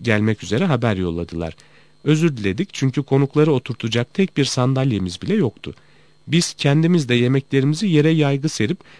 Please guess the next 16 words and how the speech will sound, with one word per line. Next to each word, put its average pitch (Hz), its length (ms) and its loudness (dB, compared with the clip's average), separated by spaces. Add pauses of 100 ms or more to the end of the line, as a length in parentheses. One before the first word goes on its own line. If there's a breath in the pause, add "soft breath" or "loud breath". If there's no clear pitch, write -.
(160 loud breath)
bağdaş 165 380 4
kurarak 120 420 -2
sinide 147 360 2
yiyorduk. 95 580 -2 (680 soft breath)
Hemen 214 300 4
kolları 151 380 4
sıvadık, 123 400 -2 (240)
çok - 240 -2
sınırlı 139 480 0
bütçemizle 98 640 -4 (360 soft breath)
bu 202 80 4
gibi 175 240 0
gereksinmelerimizi 147 1040 2
nasıl 156 280 0
karşılayacağımızı 113 920 -2
düşündük. 85 420 -6